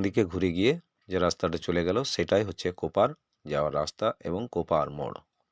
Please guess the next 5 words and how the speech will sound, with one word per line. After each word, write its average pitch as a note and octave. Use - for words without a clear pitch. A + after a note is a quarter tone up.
গ্রামে F#2+
ঢুকেই F#2
দেখলাম F2+
খড়ের G2
গাদা, F2